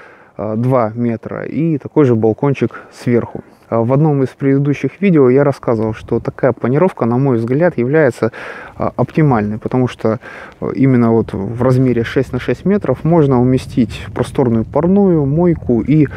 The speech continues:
комнату отдыха. Плюс сделать тамбур с санузлом. Но это мы сейчас как раз посмотрим. Что касается самой бани, это баня каркасная. Снаружи она обшита листами О С П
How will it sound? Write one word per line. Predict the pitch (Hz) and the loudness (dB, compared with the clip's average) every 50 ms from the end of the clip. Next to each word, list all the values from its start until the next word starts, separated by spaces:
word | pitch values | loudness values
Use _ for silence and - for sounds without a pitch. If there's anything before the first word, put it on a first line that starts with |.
| - - - - | -12 -14 -14 -2
комнату | - 147 143 139 120 117 - 113 | 0 2 2 2 0 0 0 0
отдыха. | 107 104 101 101 107 - - - - - - - - - - - | 0 0 -2 -4 -8 -10 -10 -12 -12 -12 -12 -12 -14 -14 -4 0
Плюс | 165 190 190 170 - - | 4 4 4 4 2 -2
сделать | 92 110 120 127 135 131 113 110 107 - - - | -4 -2 0 2 4 4 4 2 0 -4 -14 -4
тамбур | - 175 185 185 170 147 139 131 127 - - - - - | -2 0 2 2 2 2 0 -2 -2 -4 -8 -20 -20 -20
с | - - - - - - - | -20 -20 -20 -20 -20 -12 -4
санузлом. | - 139 143 135 - - 123 123 117 113 107 110 113 117 - | -2 0 0 -2 0 0 2 2 4 2 2 0 -4 -8 -2
Но | - 139 151 156 - - | 2 2 4 4 4 2
это | 156 151 147 139 | 2 2 4 2
мы | 135 131 | 2 0
сейчас | - 143 - 139 123 113 | -2 -4 -2 -2 -2 -2
как | - - - - | -4 -10 -4 -4
раз | 110 113 | -4 -4
посмотрим. | - - - - - 196 185 - 143 120 | -4 -12 -14 -4 -2 -2 0 0 0 -2
Что | - - - 156 | -2 0 -2 0
касается | 151 - 127 - - 151 143 127 117 - - - 123 117 113 110 110 - - - | 0 0 -2 0 2 2 2 2 0 -2 -4 -2 0 0 0 -2 -4 -8 -14 -12
самой | - - 127 131 135 131 117 113 | -4 -2 0 2 4 4 2 2
бани, | 113 107 117 147 185 190 156 120 110 | 0 0 0 2 2 2 2 0 -2
это | - - 135 - - 135 135 120 117 113 - - - | -2 -4 -8 -4 -4 -2 -2 -2 -4 -6 -10 -12 -8
баня | - 113 135 139 131 113 | -2 -2 0 0 0 0
каркасная. | - 131 131 - - 127 117 - - - 107 107 104 - - _ | -2 -4 -4 -2 -2 -2 -2 -2 -6 -12 -12 -14 -14 -16 -20 _
Снаружи | - - - 127 143 160 160 135 131 127 | -10 -2 0 2 4 4 4 4 4 2
она | 120 120 123 127 127 123 117 113 107 - - - | 2 2 0 0 0 0 -2 -2 -4 -8 -10 -12
обшита | 120 - - - 147 139 - - 113 107 104 - - - - - - - | -12 -10 -6 -4 -2 -2 -2 -4 -6 -8 -8 -10 -16 -20 -20 -20 -4 0
листами | 120 127 - - - 143 127 117 117 110 - - | 0 0 0 0 0 0 2 2 0 -2 -4 -2
О | 123 123 123 | 0 2 2
С | 120 - - _ _ | 2 0 -6 _ _
П | - 190 196 196 196 185 160 | 0 2 4 4 4 2 0